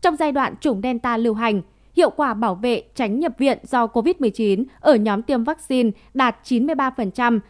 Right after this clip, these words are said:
sau từ hai đến hai mươi hai tuần sau tiêm vaccine và duy trì ở mức chín mươi hai phần trăm sau từ hai mươi ba đến bốn mươi bốn tuần sau tiêm vaccine. Trong giai đoạn chủng Omicron lưu hành, hiệu quả bảo vệ khỏi nhập viện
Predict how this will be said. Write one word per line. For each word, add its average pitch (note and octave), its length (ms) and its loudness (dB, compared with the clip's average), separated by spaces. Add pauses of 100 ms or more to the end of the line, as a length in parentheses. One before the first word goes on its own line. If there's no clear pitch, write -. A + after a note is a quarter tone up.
sau D4+ 300 -2
từ A#3+ 100 0
hai A#3 300 -4
đến G#3 300 -2
hai C4+ 180 -2
mươi A#3+ 100 0
hai A#3 160 -4
tuần A3 380 4
sau B3+ 200 -2
tiêm G#3+ 220 -2
vaccine B3+ 420 0 (460)
và C#4+ 120 2
duy D#4+ 160 2
trì C#4 200 0
ở G#3+ 160 2
mức D4 300 0
chín A#3 200 0
mươi D#4 80 -4
hai C#4+ 160 -4
phần A#3 180 -4
trăm B3 280 2 (200)
sau D#4 240 -2
từ C4+ 240 0
hai B3 200 -6
mươi B3 140 -2
ba A#3 360 2
đến A3 280 2
bốn A3 140 0
mươi D#4 100 -2
bốn G#3 180 0
tuần A#3+ 260 4 (140)
sau C4+ 220 -2
tiêm A#3 260 -2
vaccine. A#3 440 -2 (920)
Trong D4+ 140 0
giai C#4+ 120 0
đoạn A#3+ 240 0
chủng A3+ 300 0
Omicron B3 540 0
lưu A3+ 160 2
hành, A3 280 0 (360)
hiệu D#4+ 140 4
quả C4+ 200 -2
bảo A3 200 -2
vệ A#3 300 -2
khỏi A#3 220 -4
nhập A3 220 -2
viện C4 220 2